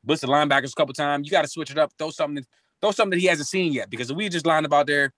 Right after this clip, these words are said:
with that front four and expect us, expect them to get there, I mean, yeah, they might have the, they might win some, but chances are Josh Allen probably win more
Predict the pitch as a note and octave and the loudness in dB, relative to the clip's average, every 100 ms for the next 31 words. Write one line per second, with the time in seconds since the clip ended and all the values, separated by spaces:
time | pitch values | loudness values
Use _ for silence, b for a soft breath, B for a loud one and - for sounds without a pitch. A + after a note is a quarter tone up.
0 | _ _ - A#2 D3+ - D#3 C#3 D#3 B2+ | _ _ -6 2 2 4 -2 0 0 0
1 | B2 - D3 A#2 C3+ - _ _ _ - | -4 0 0 0 -4 -6 _ _ _ -6
2 | - C#3+ D3 A#2 F#3+ A#2 G#2+ F#2+ - _ | 0 2 0 -2 -6 -6 -8 -8 -16 _
3 | _ _ _ _ D3+ D#3+ E3 D#3 F3+ E3+ | _ _ _ _ 2 4 4 2 0 0
4 | D#3 D3+ D3 C3+ E3 D#3+ C#3+ E3+ E3 E3+ | 0 0 -2 -6 -4 -4 -2 -4 -4 -6
5 | C3+ A#2+ - D#3 B2+ C#3 B2+ G#2+ C3+ B2+ | -4 -4 -4 -8 -2 0 0 0 -2 0
6 | C#3+ B2+ A2+ A#2 A#2 A#2 A#2 A2+ | -2 -4 -4 -4 -4 -4 0 0